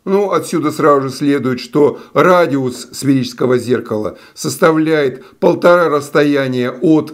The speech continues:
глаза до зеркала, ну, а фокусное расстояние в два раза меньше радиуса, и оно составляет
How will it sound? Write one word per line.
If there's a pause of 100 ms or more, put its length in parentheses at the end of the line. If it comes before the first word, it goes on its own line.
(120)
глаза
до
зеркала, (400)
ну,
а
фокусное
расстояние
в
два
раза
меньше
радиуса, (240)
и
оно
составляет